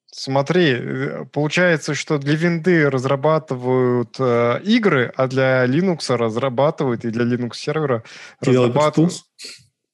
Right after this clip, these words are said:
Speaker 1: э, Developers Tools и этот, эм, э, Hardwaris.
Speaker 2: Ну да.
Speaker 1: Ну да,
Speaker 2: Вот это
Speaker 1: вот.
Speaker 2: вообще тоже стра-, ну, ну, наверное, да. Ну вот, э, на самом деле для меня это, этот экран показывает, насколько я мало понимаю,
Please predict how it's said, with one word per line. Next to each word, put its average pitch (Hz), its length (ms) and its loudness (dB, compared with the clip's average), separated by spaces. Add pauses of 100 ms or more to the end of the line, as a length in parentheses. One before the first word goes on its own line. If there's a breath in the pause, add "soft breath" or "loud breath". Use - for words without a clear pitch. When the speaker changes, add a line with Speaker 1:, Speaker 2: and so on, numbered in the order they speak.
(100)
Speaker 1:
э, 147 320 -2
Developers 175 640 0
Tools 202 300 -4
и 165 440 2
этот, 143 460 0
эм, 120 340 -6
э, 117 100 0
Hardwaris. 131 760 0 (580)
Speaker 2:
Ну 156 180 0
да. 143 340 0 (2000 loud breath)
Speaker 1:
Ну 143 180 -4
да, 123 100 0
Speaker 2:
Вот 107 80 0
это 135 140 4
Speaker 1:
вот. 123 120 0
Speaker 2:
вообще 123 280 -2
тоже 117 300 -4
стра-, - 420 -6
ну, 123 320 -2 (680)
ну, 165 160 0
наверное, 143 400 4
да. 110 340 -2 (480 loud breath)
Ну 139 100 2
вот, 147 180 2
э, - 40 2
на 135 480 -2
самом 156 180 2
деле 180 200 4
для 131 120 2
меня 135 340 2
это, 131 640 0
этот 127 280 -10
экран 131 280 -8
показывает, 127 480 -6
насколько 120 480 -6
я 110 160 0
мало 117 300 0
понимаю, 113 680 -4